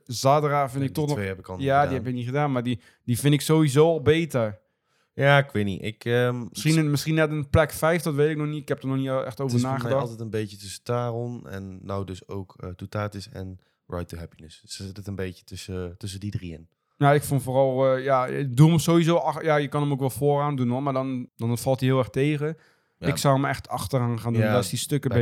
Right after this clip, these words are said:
Speaker 2: row,
Speaker 1: beter.
Speaker 2: ja.
Speaker 1: Dat over Park Asterix, dus ga, ga dat zeker zien.
Speaker 2: Ja.
Speaker 1: Eh, daarnaast hebben we nog iets leuks eigenlijk. Ja, dat heeft helemaal niet meer met tour te maken, maar omdat wij, ja,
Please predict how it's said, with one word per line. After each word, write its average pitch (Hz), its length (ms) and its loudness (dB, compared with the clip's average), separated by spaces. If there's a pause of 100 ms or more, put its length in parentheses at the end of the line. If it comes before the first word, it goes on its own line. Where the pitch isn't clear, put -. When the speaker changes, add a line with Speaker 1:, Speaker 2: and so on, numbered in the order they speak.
Speaker 2:
row, 110 180 -6
Speaker 1:
beter. 90 140 -10
Speaker 2:
ja. 87 160 -10 (640)
Speaker 1:
Dat 240 180 2
over 170 200 6
Park 156 320 0
Asterix, 202 380 -6
dus 165 120 -6
ga, 170 180 0 (220)
ga - 280 -6
dat 151 140 -2
zeker 151 300 -2
zien. 175 280 -2
Speaker 2:
Ja. - 160 -6 (260)
Speaker 1:
Eh, 156 220 0
daarnaast 240 440 0
hebben 220 240 -2
we 226 60 -2
nog 196 100 -2
iets 202 140 -6
leuks 196 280 2
eigenlijk. 170 380 -2
Ja, 147 160 0
dat 143 100 -2
heeft 139 140 0
helemaal 147 240 2
niet 143 140 0
meer 147 80 -2
met 135 280 -6
tour 170 180 4
te - 120 -4
maken, 127 340 -2
maar 135 80 -4
omdat 135 200 -4
wij, 135 200 -4
ja, 131 200 -6